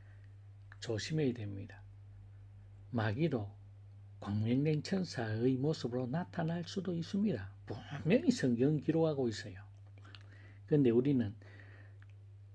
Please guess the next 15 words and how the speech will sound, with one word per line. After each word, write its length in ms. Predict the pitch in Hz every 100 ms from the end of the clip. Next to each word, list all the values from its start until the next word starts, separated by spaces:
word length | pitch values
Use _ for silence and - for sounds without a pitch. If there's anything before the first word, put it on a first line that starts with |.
| - - - - -
"내가 280 | 123 135 -
본 240 | 165 175
것은 480 | 139 - 131 110 107 - - - -
절대 640 | - 139 143 151 135 120 - - - - 123 -
거짓일 520 | - 120 143 - 165
수 140 | - 123
없다"라고 480 | 104 135 120 120 107
<laughs> 140 | -
착각하지 520 | - 147 139 123 117
마십시오. 540 | 110 104 - 101 - - - - - - - - - - - - - - - - - - - -
너무나 460 | 104 117 151 185 175
많은 760 | 147 117 - 123 123 117 101 - - - - - - - - - - - - - - - - - -
타 300 | - 143 151
종교에서도 1000 | - 113 107 107 107 101 - - 107 101 - - - - - - - - - - 117
무당도 720 | 110 123 147 165 160 123